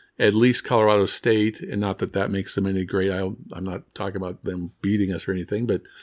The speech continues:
just if you have the opportunity as a new coaching staff to have some practices so that, you know, when you're trying to talk to them online or doing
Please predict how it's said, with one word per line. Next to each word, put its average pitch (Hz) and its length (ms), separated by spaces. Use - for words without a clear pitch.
just 135 240
if 107 120
you 127 140
have 120 220
the 117 100
opportunity 120 640
as 98 100
a 104 60
new 113 180
coaching 123 460
staff 85 380
to 85 100
have 104 320
some 131 180
practices 90 720
so 98 280
that, 95 340
you - 100
know, 107 140
when 107 240
you're 107 320
trying 131 340
to 113 40
talk 110 320
to 123 80
them 104 120
online 101 500
or 95 180
doing 98 480